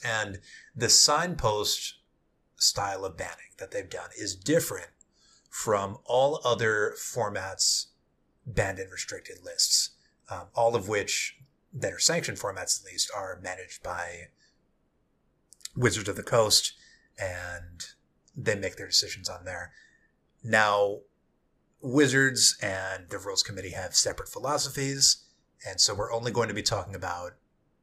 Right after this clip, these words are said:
how the Rules Committee bans cards here. When the Rules Committee bans a card, they are doing it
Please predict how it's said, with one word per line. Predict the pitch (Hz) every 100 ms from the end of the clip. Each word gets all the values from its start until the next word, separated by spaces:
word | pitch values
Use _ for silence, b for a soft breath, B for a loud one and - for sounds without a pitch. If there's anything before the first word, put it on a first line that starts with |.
| -
how | 101
the | 95
Rules | 92 95
Committee | - 90 85
bans | 85 87
cards | - 98 90
here. | - 90 - B B B
When | 123 113
the |
Rules | 101 120 185
Committee | - 151 131
bans | 107 101 98
a |
card, | 104 87 90 95 - _ _ _ b b b b _
they | 113 92 117 127 135 135 135 - _ -
are | 98
doing | 87 82 170 214 -
it | 87 92 -